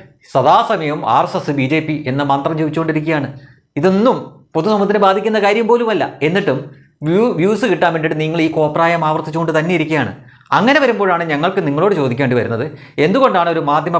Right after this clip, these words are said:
പ്രവർത്തക, ഒരു നേതാവ്, ഒരു സി പി എം നേതാവിനെ ഇങ്ങനെ പോയി കണ്ടത്? എന്തായിരുന്നു ആ കൂടിക്കാഴ്ചയുടെ ഉദ്ദേശം എന്ന് ചോദിച്ചു കഴിഞ്ഞാൽ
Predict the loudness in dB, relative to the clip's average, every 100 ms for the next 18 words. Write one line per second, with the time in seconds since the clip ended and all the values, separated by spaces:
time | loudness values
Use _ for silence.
0 | -2 -2 0 0 0 0 -2 -14 -6 0
1 | 2 2 0 -2 2 2 0 -2 -4 0
2 | 0 2 2 2 0 -2 -4 -4 -2 0
3 | 0 2 0 0 -2 -2 -2 -2 0 2
4 | 2 -2 -2 -2 0 0 0 -2 -2 -2
5 | -2 -2 -2 -2 -2 -4